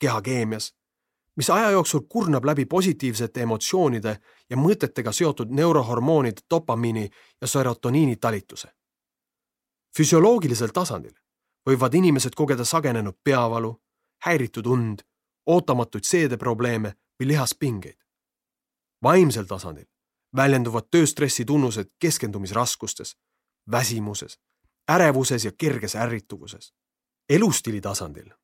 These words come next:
on näha tööstressi tunnustena sõltuvuskäitumiste suurenemist, perekondlike probleemide kasvu,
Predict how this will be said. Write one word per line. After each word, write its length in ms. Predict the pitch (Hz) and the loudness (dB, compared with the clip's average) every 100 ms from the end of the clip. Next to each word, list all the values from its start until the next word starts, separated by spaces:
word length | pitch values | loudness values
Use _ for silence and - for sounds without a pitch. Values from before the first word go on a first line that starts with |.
| - | -4
on 120 | 131 | 0
näha 180 | 143 123 | 2 0
tööstressi 720 | - 202 190 - 165 - 127 | 2 2 2 0 -2 -2 -4
tunnustena 580 | - 185 143 - 123 110 | 0 2 2 0 -4 -4
sõltuvuskäitumiste 1300 | 98 185 190 - - 113 110 - 160 156 113 107 - | 0 4 2 2 -4 -4 -4 -4 -4 -4 -4 -4 -4
suurenemist, 720 | 104 175 131 92 80 65 - _ _ _ _ _ | -6 -6 -6 -6 -10 -14 -20 _ _ _ _ _
perekondlike 680 | - 156 151 131 120 113 107 | 4 6 6 2 0 -2 -6
probleemide 540 | - 107 123 120 101 | -6 -2 0 0 -4
kasvu, 440 | 98 135 - - | -2 -2 -2 -8